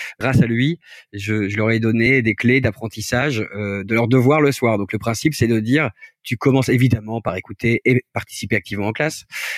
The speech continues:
Mais quand tu reviens, tu commences, euh, par te remémorer la leçon avant même de la lire. Et après, tu vas la lire seulement. Mais il faut que ton cerveau comprenne ce qu'il a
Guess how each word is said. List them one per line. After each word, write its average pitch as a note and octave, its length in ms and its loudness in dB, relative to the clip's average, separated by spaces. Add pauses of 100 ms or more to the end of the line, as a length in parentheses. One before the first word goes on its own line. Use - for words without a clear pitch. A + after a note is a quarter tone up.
(140)
Mais C3 320 4
quand C3+ 100 2
tu B2 140 2
reviens, B2 600 2
tu - 140 -6
commences, C3 640 4
euh, G#2+ 300 0
par A#2 200 -2
te - 140 -6
remémorer C3 960 2 (100)
la F#2+ 120 0
leçon G2+ 440 -2
avant A2+ 220 0
même A2+ 200 2
de G#2 100 -2
la G2+ 100 0
lire. C#3 300 0 (680)
Et A2 100 2
après, D3 240 2
tu C#3+ 120 -2
vas A2+ 100 2
la F#2+ 120 0
lire B2+ 220 -4
seulement. A2+ 420 0 (340)
Mais G#2+ 100 0
il - 20 4
faut B2+ 140 0
que B2 120 0
ton A#2+ 260 0
cerveau C#3+ 440 -2
comprenne B2+ 460 -4
ce - 100 -8
qu'il A2 180 0
a G#2 140 0